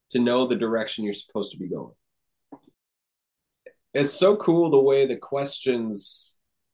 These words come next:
the right questions just are like keys in a lock, and they just open doorways, and you ask another, and there it is. And it's just like, it's all right here. If we just presence ourselves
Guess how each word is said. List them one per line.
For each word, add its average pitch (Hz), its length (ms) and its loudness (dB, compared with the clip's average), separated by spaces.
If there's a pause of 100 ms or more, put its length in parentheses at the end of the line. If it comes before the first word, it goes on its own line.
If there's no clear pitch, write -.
(240)
the 117 100 -6
right 156 300 2
questions 127 800 -2
just 117 300 -4
are 113 100 -2
like 104 280 -4 (460)
keys 143 360 0
in 127 60 2
a 123 80 2
lock, 113 400 2
and 107 140 -4
they 107 80 -2
just 107 280 -4
open 117 360 0
doorways, 107 520 2
and 101 80 -2
you 104 120 0
ask 107 180 -2
another, 113 440 0
and 101 140 -4
there 110 200 0
it 120 60 -2
is. 120 500 -4
And 107 80 -12
it's 117 140 -4
just 120 100 -4
like, 110 140 -4
it's 120 160 -2
all 160 800 6 (420)
right 151 320 4
here. 147 640 -2
If 113 180 -14
we 123 120 0
just 135 280 -6
presence 143 500 4
ourselves 120 880 -2